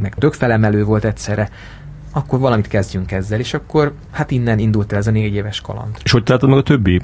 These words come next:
Speaker 2: alanyt? Mert, mert van a, a, a Béla, ö, aztán vagy te, ö, mint, mint, ö,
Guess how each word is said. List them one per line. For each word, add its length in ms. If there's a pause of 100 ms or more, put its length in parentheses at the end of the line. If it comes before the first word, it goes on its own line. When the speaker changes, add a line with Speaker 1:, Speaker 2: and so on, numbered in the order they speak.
Speaker 2:
alanyt? 400
Mert, 260
mert 240
van 160
a, 220
a, 240
a 40
Béla, 520 (260)
ö, 260
aztán 260
vagy 240
te, 380
ö, 480 (360)
mint, 280
mint, 260
ö, 260